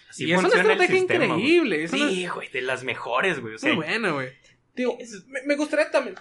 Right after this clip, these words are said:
Speaker 2: eh, cambiar, ¿no? el tema, ¿no? Algo más diferente, güey. No hablando de más del ga-, del gasto monetario, güey.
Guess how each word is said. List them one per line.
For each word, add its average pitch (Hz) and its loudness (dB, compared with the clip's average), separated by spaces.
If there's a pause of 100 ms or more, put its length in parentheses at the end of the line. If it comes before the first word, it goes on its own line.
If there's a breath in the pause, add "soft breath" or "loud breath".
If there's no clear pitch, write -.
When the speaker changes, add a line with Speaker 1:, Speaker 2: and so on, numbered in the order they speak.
Speaker 2:
eh, 214 4
cambiar, 220 -2
¿no? 269 -6
el 165 -6
tema, 226 -6
¿no? 185 -14 (460)
Algo 254 -2
más 262 -2
diferente, 190 -4
güey. - -16 (640 soft breath)
No 220 4
hablando 254 4
de 226 4
más 175 2
del 208 0
ga-, 202 0
del 165 0
gasto 156 -4
monetario, 156 -2
güey. - -18